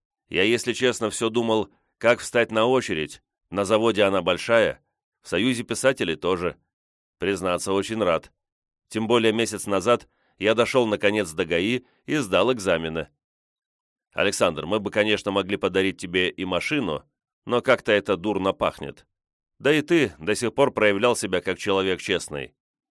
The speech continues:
Поэтому поступили вот так. Признаться, нам пришлось навести кое-какие справки,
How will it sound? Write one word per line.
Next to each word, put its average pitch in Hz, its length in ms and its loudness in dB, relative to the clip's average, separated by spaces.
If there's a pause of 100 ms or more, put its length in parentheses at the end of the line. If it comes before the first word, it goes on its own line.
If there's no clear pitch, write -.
(160)
Поэтому 147 380 2
поступили 117 460 -2
вот 92 240 -2
так. - 300 -8 (720)
Признаться, 107 680 2 (320)
нам 107 200 2
пришлось 117 420 -2
навести 101 400 -2
кое-какие 85 540 -4
справки, 120 580 -2